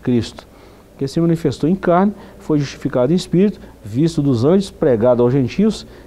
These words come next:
crido no mundo e recebido acima na glória. Assim,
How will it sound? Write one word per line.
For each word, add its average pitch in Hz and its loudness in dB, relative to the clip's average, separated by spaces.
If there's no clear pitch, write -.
crido 240 4
no 208 4
mundo 208 4
e 135 -2
recebido 156 2
acima 135 -2
na 123 -2
glória. 95 -4
Assim, 151 -2